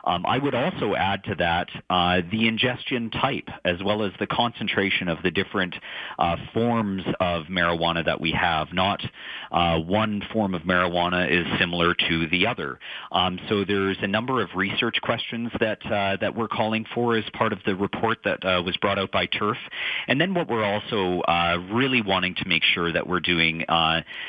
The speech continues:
uh, in a very concerted way and, uh, not losing any, uh, additional time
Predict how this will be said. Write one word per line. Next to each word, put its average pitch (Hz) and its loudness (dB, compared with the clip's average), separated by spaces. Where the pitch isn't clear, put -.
uh, 92 2
in 95 2
a 98 2
very 110 2
concerted 92 -2
way 85 0
and, 82 2
uh, 85 2
not 92 0
losing 92 0
any, 90 2
uh, 90 2
additional 87 0
time 80 0